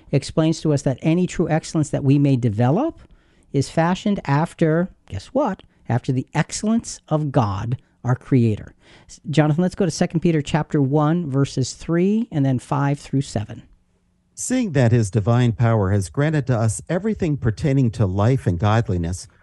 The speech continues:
Speaker 2: through the true knowledge of him who called us by his own glory and excellence.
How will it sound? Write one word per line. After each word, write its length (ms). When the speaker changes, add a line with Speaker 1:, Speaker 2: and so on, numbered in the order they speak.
Speaker 2:
through 140
the 140
true 260
knowledge 460
of 140
him 260
who 160
called 340
us 160
by 200
his 200
own 180
glory 400
and 220
excellence. 760